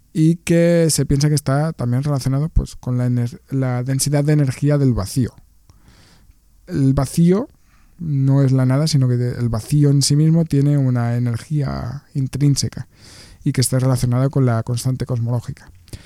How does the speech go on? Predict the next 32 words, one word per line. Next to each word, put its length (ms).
¿Cuál 260
es 120
el 100
origen? 720
¿Cómo 180
ha 40
surgido 500
ahí 160
una 220
constante 440
cosmológica? 600
¿Cómo 180
ha 40
salido, 1040
cómo, 280
por 200
qué 300
la 220
constante 400
cosmológica 640
no 300
es 200
cero? 280
Ese 220
es 80
el 80
gran 180
misterio. 500
Eso 180
no 100
lo 60
sabemos. 420